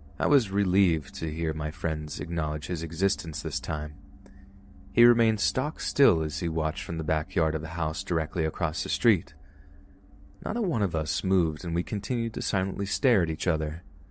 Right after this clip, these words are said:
This battle of fear went on for over a minute before he slowly began walking towards us.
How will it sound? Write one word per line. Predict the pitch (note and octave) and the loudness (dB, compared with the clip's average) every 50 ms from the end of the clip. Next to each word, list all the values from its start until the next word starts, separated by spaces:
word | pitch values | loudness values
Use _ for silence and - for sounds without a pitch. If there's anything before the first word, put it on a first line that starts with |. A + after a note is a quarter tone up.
| - - - - - - - - - - - - - | -20 -20 -20 -20 -20 -20 -20 -20 -20 -20 -20 -12 -4
This | - G2 F2+ - | 0 0 0 0
battle | - F2+ F#2 F2+ F2+ F2+ F2 E2 | 0 2 2 4 4 4 2 2
of | E2 D2+ | 0 -2
fear | - - - B2+ B2 A2 F#2 E2 | -4 -2 2 4 6 6 6 6
went | D#2+ D#2+ D#2 D#2+ | 4 2 0 0
on | D#2 D#2 D#2 D#2 | -2 -2 -2 -4
for | - - - - - | -6 -6 -4 0 2
over | F2+ E2+ E2 E2 D#2+ | 2 2 2 2 0
a | D#2 | 0
minute | F2 A#2 A#2 G#2 E2+ - - | 0 0 0 -2 -2 -4 -6
before | E2 - - C3+ C3+ D3 | -6 -2 0 2 2 2
he | D3 | 2
slowly | C#3 - - - F#2 F2+ F2 E2+ | -2 -2 -2 0 0 2 2 0
began | E2 E2+ D#2+ D#2+ D#2+ D2+ D2+ | 0 -2 -2 -2 -2 -4 -4
walking | D#2 D#2 D#2+ - - F2 E2 | -4 -4 -4 -6 -6 -8 -8
towards | - - A#2 A#2+ A#2+ G#2+ - | -4 -2 0 0 0 -2 -6
us. | - C#2+ - - - - - | -10 -10 -10 -8 -10 -10 -10